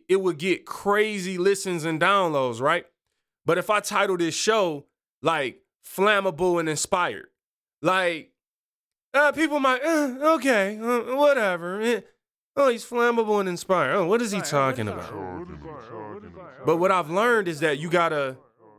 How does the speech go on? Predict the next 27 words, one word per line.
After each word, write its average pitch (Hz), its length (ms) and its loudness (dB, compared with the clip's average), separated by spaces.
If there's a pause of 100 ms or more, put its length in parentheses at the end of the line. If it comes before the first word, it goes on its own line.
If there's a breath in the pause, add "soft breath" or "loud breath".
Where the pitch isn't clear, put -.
(100)
like, 120 340 0
you 147 160 -6
gotta 139 300 0
just 120 220 -4
look 147 260 0
for 135 160 -4
those 135 260 0
people. 165 300 -8
So 190 140 2
that's 254 200 4
what 233 120 -4
I'm 214 160 0
doing. 185 320 0
This 233 260 -4
podcast 175 880 -2 (920)
is 165 240 2
solely, 214 880 -2 (580)
um, 147 680 0 (280)
I 220 60 2
don't 254 140 2
wanna 151 140 -2
say 101 180 -4
solely, 107 520 -4 (260)
but 151 420 0
it's 165 200 -2
largely 165 800 0
about 127 520 -2